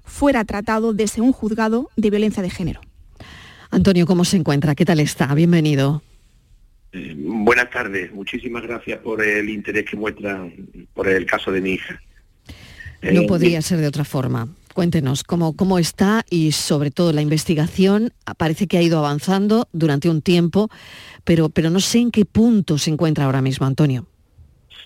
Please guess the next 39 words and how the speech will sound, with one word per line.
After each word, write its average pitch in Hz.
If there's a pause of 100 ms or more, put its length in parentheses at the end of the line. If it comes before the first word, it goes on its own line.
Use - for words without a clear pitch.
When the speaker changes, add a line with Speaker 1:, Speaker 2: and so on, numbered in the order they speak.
(340)
Speaker 3:
Sí, 120
mire, 123
el 104
caso 139
está 143
ahora 127
mismo 131
en 107
un, 113
en 104
un 127
juzgado 117
de 95
violencia 110
de 113
género 120
de 117
Sevilla 104
Speaker 2:
Ujú. 170
Speaker 3:
capital, 127 (380)
Speaker 2:
Ujú. 165 (320)
Speaker 3:
en 110
el 113
que 110
debería 101
haber 117
estado 110
hace 104
tres -
años, 85
tres 95
años 104
y 95
pico, - (460)
porque, 101
mm, 90
cuando 101
una 120
persona 117